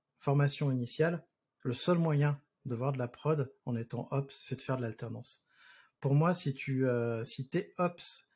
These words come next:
et que tu fais pas d'alternance, c'est que tu rates quand même quelque chose, je pense, et quelque chose qui est pratique, et, euh,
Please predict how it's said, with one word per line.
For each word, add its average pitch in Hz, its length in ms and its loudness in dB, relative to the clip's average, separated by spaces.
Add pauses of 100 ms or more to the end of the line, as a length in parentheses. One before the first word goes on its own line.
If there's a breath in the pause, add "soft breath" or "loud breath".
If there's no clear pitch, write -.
(120)
et 139 80 0
que 135 60 -12
tu - 120 -12
fais 127 160 -6
pas 165 160 0
d'alternance, 147 680 0 (160 soft breath)
c'est 143 160 -2
que - 60 -10
tu 147 120 0
rates 196 240 2
quand 180 120 -2
même 175 200 0
quelque 135 300 -6
chose, 113 480 -10
je 131 160 0
pense, 180 500 -4 (500 loud breath)
et 139 120 2
quelque 160 300 2
chose 196 280 -2
qui 143 220 0
est 165 80 4
pratique, 165 760 -4 (460 soft breath)
et, 143 220 6
euh, 120 400 2